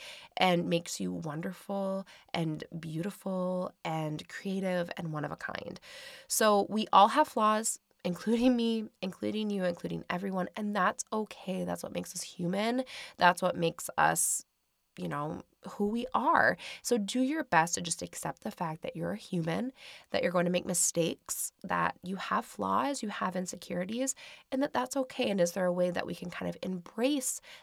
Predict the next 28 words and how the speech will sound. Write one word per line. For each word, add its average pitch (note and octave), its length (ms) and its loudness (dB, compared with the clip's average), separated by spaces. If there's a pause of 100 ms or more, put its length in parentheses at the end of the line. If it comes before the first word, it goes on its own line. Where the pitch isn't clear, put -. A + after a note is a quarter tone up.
that E3+ 200 -2
side D#3+ 320 -4
of D#3+ 100 -4
us C#3+ 340 0
and, E3+ 380 -2
you G3 60 -4
know, F3+ 120 -2
kind - 180 -6
of G3 80 -4
give F#3+ 100 -2
it G3 60 2
a - 20 0
little F3 180 2
love, A3+ 400 4
a G3+ 60 -4
big - 220 -8
hug, B2 400 0 (480)
and A#3 280 6
still B3 320 4
live A3 220 -2
life C#4 320 4
and G#3 100 2
allow G3+ 220 6
ourselves F#3+ 380 2
to - 100 -12
be F#3 140 -2
seen A3 480 0 (320)
even A#3 580 2